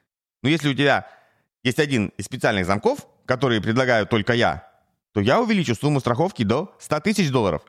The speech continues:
Всего за десять долларов в месяц». Он надулся от гордости. «Блин, и всё это в сумме составляет сто двадцать семь долларов?» «Ага, но мы ещё не закончили. Знаешь, что всё происходит?» Я раскусил его игру и решил ему подыграть.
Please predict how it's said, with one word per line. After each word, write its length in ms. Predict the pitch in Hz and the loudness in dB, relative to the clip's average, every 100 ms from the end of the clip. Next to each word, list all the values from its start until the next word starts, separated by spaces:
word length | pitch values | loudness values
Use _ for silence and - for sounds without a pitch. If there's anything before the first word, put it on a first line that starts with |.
| _ | _
Всего 480 | - - 101 120 196 | -8 -2 2 2 2
за 140 | 160 | 0
десять 240 | 117 101 | 0 0
долларов 280 | 90 98 139 | 0 2 0
в 60 | 175 | 0
месяц». 360 | 165 107 101 _ _ _ _ _ - | -2 -2 -6 _ _ _ _ _ -2
Он 140 | 120 | 0
надулся 380 | 120 110 110 107 | 0 0 0 -2
от 80 | 101 | 0
гордости. 440 | 101 82 - - _ _ _ _ _ | -2 -2 -8 -14 _ _ _ _ _
«Блин, 460 | 85 139 165 131 90 | -2 0 0 0 -2
и 120 | 95 | -4
всё 200 | - 196 | -2 0
это 140 | 175 | -2
в 20 | |
сумме 220 | 131 208 180 | -2 -2 -2
составляет 420 | 147 160 180 170 | -2 -2 0 0
сто 100 | 156 | 0
двадцать 220 | 165 165 | -2 0
семь 140 | 151 | 0
долларов?» 340 | 143 254 233 - _ _ _ _ _ _ _ | 0 0 -2 -6 _ _ _ _ _ _ _
«Ага, 460 | - 101 101 127 185 - _ | -4 -2 0 0 -2 -10 _
но 80 | 113 | 0
мы 120 | 131 | 0
ещё 120 | 190 226 | 2 0
не 80 | |
закончили. 520 | 220 - 185 123 82 - _ - | 0 0 -2 0 -6 -8 _ -8
Знаешь, 320 | 98 160 240 | -2 -2 0
что 100 | 240 | -2
всё 140 | 214 | 0
происходит?» 460 | 170 170 - 185 - _ _ _ _ _ _ _ _ _ | 0 -2 0 -2 -4 _ _ _ _ _ _ _ _ _
Я 160 | 95 120 | 0 2
раскусил 380 | 127 156 175 | 0 0 2
его 140 | 151 123 | 2 2
игру 260 | 117 185 | 2 0
и 80 | 143 | 0
решил 220 | 120 127 135 | 0 0 0
ему 100 | 131 | 0
подыграть. 380 | 123 113 90 | 0 0 -2